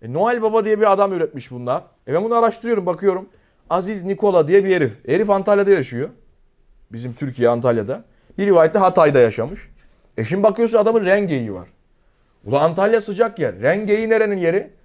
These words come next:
Kutupların hayvanı. Ulan ne başı belli ne sonu belli. Ne sağı belli ne solu belli. Hani diyor Hoca Efendi, "Adam olsa," diyor, "bacadan girmez," diyor, "kapıdan girer," diyor yani.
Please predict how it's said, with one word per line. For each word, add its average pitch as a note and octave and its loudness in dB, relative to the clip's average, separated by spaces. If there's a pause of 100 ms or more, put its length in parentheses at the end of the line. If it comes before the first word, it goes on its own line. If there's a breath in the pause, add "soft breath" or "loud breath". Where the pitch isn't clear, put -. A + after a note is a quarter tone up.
(160)
Kutupların G#3 2
hayvanı. D#3 4
Ulan D#3 2
ne G#3 4
başı A3+ 4
belli B3 2
ne A#3 4
sonu A#3 2
belli. D#3+ 0 (260 soft breath)
Ne G3+ 2
sağı A3 4
belli G#3+ 0
ne A#3+ 4
solu A#3 2
belli. D#3 -2 (440)
Hani E3 -2
diyor C4 0
Hoca F#3+ 0
Efendi, E3 -4 (320)
"Adam F#3+ 2
olsa," F#3+ -2
diyor, F#3 -2
"bacadan F3+ 0
girmez," G#3 -6
diyor, D3+ -6
"kapıdan D#3+ -2
girer," C3 0
diyor A2+ -6
yani. A2+ -6